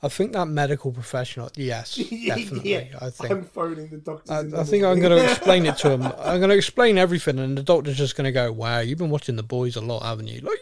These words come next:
Speaker 1: "Yeah."
Speaker 2: Yeah, how did
Speaker 1: And
Speaker 2: you
Speaker 1: I
Speaker 2: know?
Speaker 1: gotta analyse it.
Speaker 2: How did you know?
Speaker 1: I do a podcast where I analyse the scenes and talk about it, and it's making me crazy.
Speaker 2: <laughs>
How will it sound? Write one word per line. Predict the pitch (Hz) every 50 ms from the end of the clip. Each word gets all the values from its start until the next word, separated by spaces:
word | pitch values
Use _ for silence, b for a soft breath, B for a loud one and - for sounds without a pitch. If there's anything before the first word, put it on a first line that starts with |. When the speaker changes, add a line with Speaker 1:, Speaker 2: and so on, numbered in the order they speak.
| 494
Speaker 1:
"Yeah." | 453 453 440 440 427 415 392 247
Speaker 2:
Yeah, | 226 226 220
how | 294 311 330
did | 330 -
Speaker 1:
And | - 339
Speaker 2:
you | 302 269
Speaker 1:
I | 277
Speaker 2:
know? | 294 285
Speaker 1:
gotta | - - - 226 220 247
analyse | 254 254 254 240 233 226 220 214 220 190 202
it. | 208 196
Speaker 2:
How | - 247 233
did | 262 - - -
you | 302 294
know? | - 539 - - - - -
Speaker 1:
I | 247
do | 240 311 294
a | 269 233
podcast | - - - 262 254 247 - - 233 220 - - -
where | 208 220
I | 220 214 190 208 226
analyse | 233 233 226 214 196 190 196 202 190 -
the | - 196
scenes | - - - 208 208 208 208 196
and | 190 190 196
talk | - - 214 220 - -
about | 202 196 196 180 170
it, | 160 160 156 156
and | 180 214
it's | 226 208 - -
making | - 277 311 311 294 - - - 277 269
me | 269 269 262 262
crazy. | 254 - - 262 233 214 190 208 208 214 - 175 -
Speaker 2:
<laughs> | - 180 175 175 -